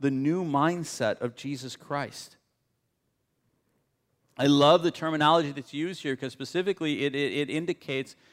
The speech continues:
this, this, this activity. It, it calls us to do something actively. It calls us to do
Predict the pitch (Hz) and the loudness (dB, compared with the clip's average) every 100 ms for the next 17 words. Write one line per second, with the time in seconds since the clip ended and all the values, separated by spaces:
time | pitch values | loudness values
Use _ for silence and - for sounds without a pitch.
0 | _ - 156 135 143 135 151 151 - 139 | _ -4 -4 -2 -2 -2 -2 -2 -2 -2
1 | - - - 190 160 120 95 - _ _ | -2 -8 -2 0 0 -2 -6 -14 _ _
2 | _ _ _ _ _ - 160 156 151 - | _ _ _ _ _ -4 0 0 -2 -6
3 | - 175 202 165 170 160 - - _ - | 4 6 8 6 2 0 -4 -20 _ -4
4 | 156 - 165 190 - 160 151 156 151 - | -4 0 0 0 0 0 2 0 -2 -4
5 | - 165 175 - 151 113 117 101 - _ | 0 0 0 -2 -2 0 -2 -2 -6 _
6 | _ - 135 - 170 190 190 190 - - | _ -12 -10 2 6 8 8 4 2 -8
7 | - - 180 143 - 165 196 202 196 | -20 -2 -2 -2 -2 0 2 0 -2